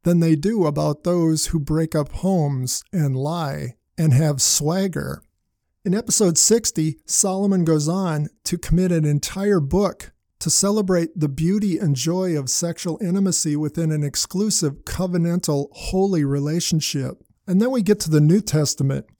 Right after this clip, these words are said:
Jesus, our hero, promised in the Old Testament and arriving in the New, is surrounded by sinners, trespassers, and the wicked.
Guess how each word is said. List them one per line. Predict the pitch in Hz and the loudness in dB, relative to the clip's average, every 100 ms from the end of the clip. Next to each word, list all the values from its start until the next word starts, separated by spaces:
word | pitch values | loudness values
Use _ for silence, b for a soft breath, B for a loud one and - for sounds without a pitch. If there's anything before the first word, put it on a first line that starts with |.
| - | -10
Jesus, | 190 240 170 143 - - _ | -4 -2 -2 -4 -6 -10 _
our | 160 147 | -2 -2
hero, | 113 196 190 131 71 - _ - | 2 2 2 0 -4 -10 _ -2
promised | 202 214 226 196 - | 0 2 2 0 2
in | 165 | 2
the | 165 | 2
Old | 170 170 | 0 -2
Testament | - 175 - 151 143 - _ - | -2 -2 0 -2 -2 -6 _ -2
and | 160 | 0
arriving | 151 151 185 202 190 | 0 0 -2 0 0
in | 165 | 2
the | 151 | 2
New, | 143 165 180 156 | 2 2 2 0
is | 175 - | 0 0
surrounded | - 147 156 190 214 165 147 - | 0 0 -2 0 0 0 -4 -6
by | 160 147 | -4 -2
sinners, | - 196 208 165 139 127 - _ | -2 0 0 0 -2 -6 -12 _
trespassers, | - - 208 - - 156 151 - 143 143 - - | -10 -4 -2 -4 -4 -4 -2 -4 -4 -4 -6 -4
and | 160 147 | 0 0
the | 135 | -2
wicked. | 131 165 180 165 143 120 | -4 -4 -4 -6 -8 -10